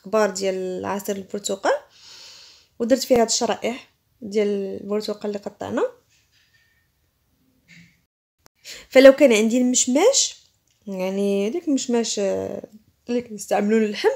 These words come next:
كنت غادي نزيدو حتى هو. ما عنديش، ما عمرات كنديرو، ملي كيكون متوفر، ما كاينش، ما كنديرش، كنكتفي بهاد البرتقال وصافي، بشرائح ديال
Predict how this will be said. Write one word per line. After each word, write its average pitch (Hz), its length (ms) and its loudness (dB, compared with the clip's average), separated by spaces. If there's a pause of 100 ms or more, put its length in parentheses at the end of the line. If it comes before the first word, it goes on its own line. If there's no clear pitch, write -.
كنت 403 180 2
غادي 277 200 4
نزيدو 247 240 0
حتى 240 160 2
هو. 180 220 0 (460)
ما 240 140 2
عنديش، 220 280 0
ما 214 100 2
عمرات 233 260 0
كنديرو، 311 540 0
ملي 277 240 2
كيكون 359 380 4
متوفر، 320 500 0
ما 240 140 -2
كاينش، 381 280 0 (140)
ما 415 140 -2
كنديرش، 214 220 0
كنكتفي 214 760 -2
بهاد 214 200 -4
البرتقال 190 540 -10
وصافي، 185 220 -10
بشرائح 185 480 -12
ديال 196 200 -10